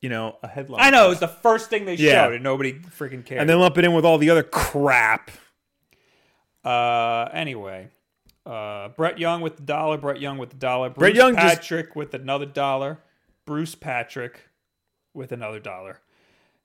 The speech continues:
Speaker 2: Chris Peterson with five dollars. Finally, I get to help fund one of my favorite channels. Thanks,
Speaker 1: Thank
Speaker 2: man.
Speaker 1: you.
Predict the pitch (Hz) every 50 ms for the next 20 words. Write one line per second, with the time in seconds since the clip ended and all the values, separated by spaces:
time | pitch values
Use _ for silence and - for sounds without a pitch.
0 | _ - - - 160 160 156 - - - - 151 143 135 135 - 139 127 123 -
1 | - - - - - - 196 202 208 208 196 165 143 113 98 95 90 - _ _
2 | - 113 117 - - - - 156 - - - _ - 254 247 254 247 220 196 165
3 | 143 139 131 139 156 151 123 - - - - - 139 151 156 - - - _ _
4 | _ _ - 139 139 147 151 147 147 127 127 135 131 127 120 113 98 98 _ -
5 | 120 113 113 131 131 _ 127 117 107 117 139 _ - 175 170 - 214 196 165 165
6 | 135 113 101 92 85 92